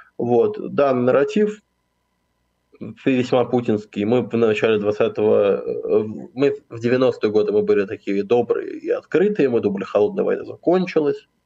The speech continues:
Там прям вот эти слова есть, что думали, что война за холодной закончилась, а оказывается, нас обманули раз, обманули два. Мы так хотели с ними дружить, а они нас так отвергли. А, из,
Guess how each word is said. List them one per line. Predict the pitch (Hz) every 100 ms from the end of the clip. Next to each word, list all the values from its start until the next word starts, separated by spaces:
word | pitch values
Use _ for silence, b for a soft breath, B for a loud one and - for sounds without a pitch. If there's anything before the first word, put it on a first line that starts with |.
| _ B B B B
Там | 107 95
прям | 98 92
вот | 98
эти | 98
слова | 98 - 101
есть, | 98 98 95 _ _
что | _ - 104 104
думали, | 110 101 98
что | - 98 95
война | - 101 98 98
за | 98
холодной | - 98 98
закончилась, | 104 117 196 190 131 -
а | 123 110
оказывается, | 104 180 190 143 120 113 110
нас | 113 107
обманули | 101 - 151 113 139 120 110
раз, | 107 131 127 -
обманули | 107 104 107 120 123 110
два. | - 120 123 110 B B -
Мы | 123
так | 127 160 147
хотели | 139 139 135
с | 135
ними | 127
дружить, | 117 127 123 113 -
а | 104
они | 107 117
нас | 113 -
так | - 165 160
отвергли. | 139 127 117 104 101 - B B B -
А, | 104 104 98 - - -
из, | 143